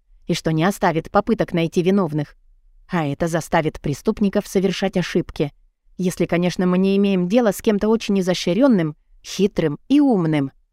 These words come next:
«Благодарю за внимание, собрание закончено», — великодушно отпустил он, а сам покидать зал не спешил. В какой-то момент мне показалось, что наши взгляды встретились. Но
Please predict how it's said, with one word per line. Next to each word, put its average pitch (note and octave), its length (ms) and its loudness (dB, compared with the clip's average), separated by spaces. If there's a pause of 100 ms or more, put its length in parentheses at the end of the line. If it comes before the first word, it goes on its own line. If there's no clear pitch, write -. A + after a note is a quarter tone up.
(560)
«Благодарю G#3+ 540 4
за D#3 100 0
внимание, G#3+ 540 4
собрание E3 540 0
закончено», — D3 720 0 (480)
великодушно F3 720 0
отпустил F3+ 540 -2
он, A3+ 180 2 (420)
а G3 100 -2
сам E3+ 280 0
покидать - 420 2
зал E3+ 180 0
не F#3 120 0
спешил. E3 480 -2 (560)
В - 100 -20
какой-то D#3 340 -2
момент F3+ 440 2
мне F3+ 180 0
показалось, G3 500 0
что - 200 -2
наши G3 260 0
взгляды F#3 400 -2
встретились. G3 640 -4 (440)
Но F#3 80 -8